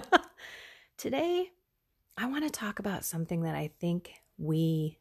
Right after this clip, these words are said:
ourselves forget quite often, but it is stated so blatant from God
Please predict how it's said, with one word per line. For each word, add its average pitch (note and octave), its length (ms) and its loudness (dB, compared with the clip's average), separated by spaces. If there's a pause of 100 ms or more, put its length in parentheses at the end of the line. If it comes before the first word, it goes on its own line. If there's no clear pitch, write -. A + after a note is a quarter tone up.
(100)
ourselves C3+ 920 -2
forget D3+ 580 -2
quite D3+ 360 -4
often, - 480 -6 (560)
but - 140 -4
it F#3 200 2
is E3+ 240 2
stated F3 600 0
so A#3+ 840 2 (140)
blatant - 840 0
from E3 220 -2
God C3+ 400 -4